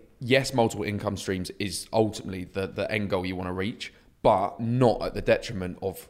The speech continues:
ruining each and every, um, kind of one you embark on.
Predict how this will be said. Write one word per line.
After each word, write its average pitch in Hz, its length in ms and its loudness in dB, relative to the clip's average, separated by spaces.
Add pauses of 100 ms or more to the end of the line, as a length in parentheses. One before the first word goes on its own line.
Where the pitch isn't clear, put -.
(140)
ruining 98 400 4
each 104 240 -6
and 98 100 -4
every, 92 300 -4 (200)
um, 92 360 0
kind 92 220 -6
of 87 120 -10
one 95 140 0
you 92 120 -4
embark 92 360 0
on. 87 140 -12